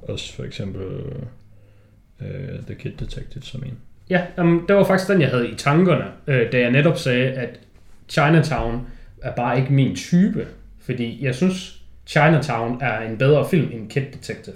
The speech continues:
Speaker 2: og jeg vil forvente, at flere vil kunne lide Chinatown mere end Kid Detective. Men jeg kan bedre lide The Kid Detective, fordi den er lidt sjovere og lidt mere upbeat.
Speaker 1: Ja.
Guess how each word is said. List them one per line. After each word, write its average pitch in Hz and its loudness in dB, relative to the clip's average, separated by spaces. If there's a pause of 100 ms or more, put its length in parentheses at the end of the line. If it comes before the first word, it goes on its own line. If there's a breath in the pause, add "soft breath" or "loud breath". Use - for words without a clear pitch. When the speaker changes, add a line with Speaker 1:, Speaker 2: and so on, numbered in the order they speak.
(100)
Speaker 2:
og 120 -4
jeg 110 -4
vil 107 -8
forvente, 165 2
at - -10
flere 131 4
vil 113 -4
kunne 170 4
lide 247 2
Chinatown 110 -6
mere 123 2
end - -10
Kid 123 -6
Detective. - -14 (480 soft breath)
Men 117 -8
jeg 135 2
kan 165 2
bedre 113 0
lide 113 -6
The 104 -12 (100)
Kid - -10 (140)
Detective, - -16
fordi - -8 (340 soft breath)
den 110 -4
er 127 4
lidt 120 0
sjovere 113 0
og 101 -6
lidt 107 -6
mere - -4
upbeat. 92 -12 (460)
Speaker 1:
Ja. 110 -6